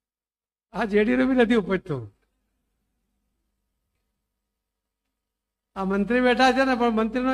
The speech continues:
ઘરમાં તો પણ તમે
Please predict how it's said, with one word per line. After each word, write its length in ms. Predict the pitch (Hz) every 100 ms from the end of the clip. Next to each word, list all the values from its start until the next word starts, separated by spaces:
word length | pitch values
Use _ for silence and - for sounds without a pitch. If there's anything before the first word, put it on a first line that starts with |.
| 254
ઘરમાં 360 | 208 220 247 233
તો 140 | 247 240 226 _ _ _ _ _ _ _ _ _ _ - - - - _ _ - _ _ _ _ _ _ - 226 233 226 _ _ _ _ _ _ _ _ _ _ _ _ _ _ _ _ _ _ _ _ _ _ _ _ _ _ _ _ _ _ _ _ _ _ _ _ _ _ _ -
પણ 200 | 220 233
તમે 300 | 233 196 220